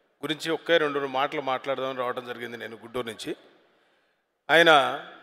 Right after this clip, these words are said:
తెనాలి నుంచి వెళ్ళాలంటే మా ఊరి మీద గుండా వెళ్తూ ఉంటారు, పెదవడ్లపూడి గ్రామం మీద గుండా, విజయవాడ స్టేషన్కి కానీ ఎయిర్‌పోర్ట్కి కానీ.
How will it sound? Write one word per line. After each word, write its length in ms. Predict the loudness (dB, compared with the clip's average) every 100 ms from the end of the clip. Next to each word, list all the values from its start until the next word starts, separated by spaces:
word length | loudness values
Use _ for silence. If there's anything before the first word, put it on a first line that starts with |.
| _ _ _ _ _ _ _ _ _ -2
తెనాలి 300 | 6 8 6
నుంచి 140 | 6 6
వెళ్ళాలంటే 440 | 8 8 6 4
మా 220 | 4 4
ఊరి 200 | 4 2
మీద 140 | 2 0
గుండా 200 | 2 2
వెళ్తూ 240 | 2 -2
ఉంటారు, 300 | -2 -4 -6 -14 _ _ _
పెదవడ్లపూడి 840 | 2 6 6 4 0 0 0 -4 -8 -2
గ్రామం 240 | 0 0
మీద 140 | -2
గుండా, 240 | -2 -2 -2
విజయవాడ 460 | -2 4 4 4
స్టేషన్కి 460 | 2 -2 -4 -6 -6
కానీ 200 | -4 -2
ఎయిర్‌పోర్ట్కి 460 | -2 -2 -8 -8 -8
కానీ. 180 | -10